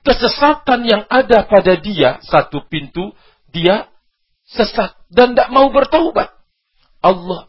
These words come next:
akan membukakan pintu yang lain untuk kemudian dia tersesat padanya.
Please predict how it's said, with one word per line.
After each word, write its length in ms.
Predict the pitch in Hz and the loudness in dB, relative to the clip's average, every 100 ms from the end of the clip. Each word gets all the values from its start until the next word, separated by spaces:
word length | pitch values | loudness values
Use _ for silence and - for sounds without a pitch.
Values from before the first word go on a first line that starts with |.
| - | -8
akan 480 | 156 - 160 147 147 | -8 -4 -4 -2 -6
membukakan 880 | 147 135 127 202 180 - 160 123 | -6 -10 -8 -8 -8 -4 -6 -6
pintu 400 | - 175 - 156 | -18 -20 -16 -14
yang 320 | 127 139 143 135 | -4 -2 -2 -2
lain 320 | 165 151 - | -2 -4 -10
untuk 400 | 143 127 - - | -16 -12 -14 -10
kemudian 560 | 131 160 - 139 127 | -10 -8 -8 -6 -6
dia 240 | 123 131 117 | -2 -4 -2
tersesat 640 | 131 117 170 - 123 - | -8 -10 -12 -6 -6 -4
padanya. 560 | 123 113 101 98 - | -6 -6 -8 -14 -20